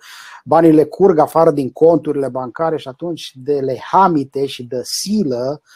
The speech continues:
uh, distruși ăia se apucă de investit. Da? Așa că noi ne vedem de sărăcia noastră, uh, de, de traiectoria noastră financiară, mergem și muncim, uh,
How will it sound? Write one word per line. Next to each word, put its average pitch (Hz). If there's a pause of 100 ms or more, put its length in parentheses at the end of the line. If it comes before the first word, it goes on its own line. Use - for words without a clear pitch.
(340)
uh, 135
distruși 147
ăia 165
se -
apucă 139
de 131
investit. 123
Da? 147
Așa -
că 170
noi 202
ne 185
vedem 165
de 160
sărăcia 147
noastră, 139 (580)
uh, 147 (140)
de, 165
de 143 (420)
traiectoria 160
noastră 147
financiară, 156
mergem 160
și 139
muncim, 165 (380)
uh, 131